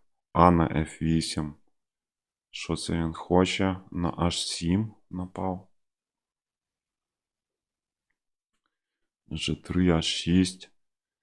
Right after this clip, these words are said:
Або взять на Ф чотири. Він проб'є.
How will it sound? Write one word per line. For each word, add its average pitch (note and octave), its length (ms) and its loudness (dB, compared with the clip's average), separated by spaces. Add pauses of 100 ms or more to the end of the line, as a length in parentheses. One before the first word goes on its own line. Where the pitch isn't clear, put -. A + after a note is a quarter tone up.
(580)
Або E2+ 320 0
взять E2 560 4
на F2 180 -2
Ф E2+ 80 -6
чотири. G2 800 0 (580)
Він E2 200 -4
проб'є. E2+ 680 -2